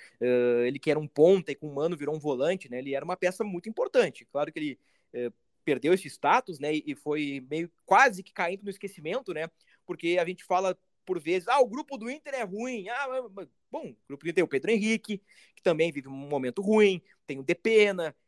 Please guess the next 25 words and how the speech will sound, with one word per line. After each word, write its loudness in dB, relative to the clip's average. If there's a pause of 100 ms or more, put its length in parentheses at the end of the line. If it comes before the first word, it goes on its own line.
que -20
tava -6
num -16
momento -8
ruim, 0 (180)
tem -8
o -6
Luiz 0
Adriano, 2
que -16
também -6
tava -10
num -16
momento -10
ruim. -2
Então, -8
assim, -6 (360)
eh, -4 (720)
no 0
papel, 2 (120)
são -10
bons -4
jogadores, -4
né, -8
mas -12